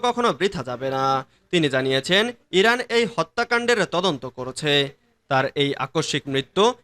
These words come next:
ইরান এবং ফিলিস্তিনিদের মধ্যে গভীর এবং অটুট বন্ধনকে আরও দৃঢ় করবে বলেও আশা প্রকাশ করেন তিনি। এদিকে হামাসের এক শীর্ষ কর্মকর্তা বলেন, হামাস একটি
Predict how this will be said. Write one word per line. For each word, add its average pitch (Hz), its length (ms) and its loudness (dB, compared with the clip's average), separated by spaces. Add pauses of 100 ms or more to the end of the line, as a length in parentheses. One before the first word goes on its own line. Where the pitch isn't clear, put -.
ইরান 220 260 4 (100)
এবং 233 280 0
ফিলিস্তিনিদের 220 680 -2
মধ্যে 131 340 0 (320)
গভীর 196 440 2
এবং 147 260 2 (260)
অটুট 214 360 2
বন্ধনকে 233 640 -2 (140)
আরও 175 200 0
দৃঢ় 180 300 0
করবে 131 360 -4
বলেও 139 320 2 (280)
আশা 233 240 -2
প্রকাশ 240 420 0
করেন 233 360 2
তিনি। 160 300 -2 (460)
এদিকে 143 340 2 (260)
হামাসের 220 440 0
এক 240 160 2
শীর্ষ 208 320 -4 (180)
কর্মকর্তা 160 640 -2
বলেন, 139 300 2 (320)
হামাস 220 300 2
একটি 247 320 0